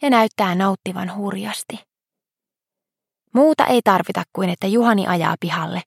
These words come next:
niin Röhrö havahtuu salamana ja ravaa kovaa kyytiä ulos tallista. "Ii!" Röhrö kiljuu. "Minullakin on ollut sinua ikävä",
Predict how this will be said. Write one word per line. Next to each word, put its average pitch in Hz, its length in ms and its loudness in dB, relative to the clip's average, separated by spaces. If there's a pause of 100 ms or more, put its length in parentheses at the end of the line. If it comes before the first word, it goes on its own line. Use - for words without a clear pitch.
(220)
niin 185 220 2
Röhrö 226 360 4 (100)
havahtuu 170 560 0
salamana 190 480 -2 (280)
ja 220 80 4
ravaa 180 380 6
kovaa 220 400 4
kyytiä 175 440 -2
ulos 175 300 -4
tallista. - 540 -8 (1040)
"Ii!" 440 840 6 (340)
Röhrö 180 320 -4 (120)
kiljuu. 196 500 -8 (1080)
"Minullakin 175 680 2
on 262 180 4
ollut 220 360 6
sinua 185 500 2
ikävä", 160 420 -4